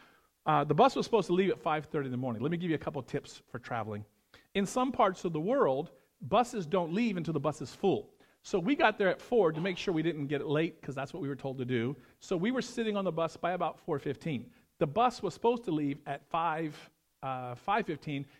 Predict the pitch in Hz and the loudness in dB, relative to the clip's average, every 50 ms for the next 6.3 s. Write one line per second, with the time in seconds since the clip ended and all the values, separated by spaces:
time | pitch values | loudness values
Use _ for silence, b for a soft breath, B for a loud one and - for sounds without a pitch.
0 | b b 180 170 180 262 233 220 226 214 180 175 151 - 190 - - - - 240 | b b 0 0 2 0 0 0 0 0 0 -4 -8 -8 -8 -10 -8 0 0 2
1 | 220 175 160 - 151 147 143 147 139 - - 139 123 139 135 - - 175 120 - | 2 2 0 -2 -4 -4 -2 -4 -4 -4 -4 -6 -8 -8 -10 -4 -2 -2 -2 -4
2 | b b b b - - 240 196 208 294 311 240 226 214 190 208 233 240 214 196 | b b b b 0 4 4 6 8 6 6 8 8 6 6 6 4 4 4 0
3 | 170 - - - 214 160 135 - 156 165 220 302 339 277 202 156 147 185 202 202 | -4 -4 -4 -2 -2 -2 -2 -4 -2 0 0 2 4 4 4 4 4 4 2 4
4 | - 151 131 123 117 110 113 147 190 190 - 143 123 123 160 180 180 185 - - | 4 0 0 0 -2 -2 0 0 0 0 0 -4 -2 0 2 4 4 4 2 -2
5 | - 226 208 190 190 170 156 175 180 190 180 170 170 175 147 147 147 160 196 208 | -6 -4 -2 -2 -2 0 2 2 2 4 4 2 0 0 -2 -2 2 4 6 6
6 | 202 190 208 202 202 | 8 8 8 6 6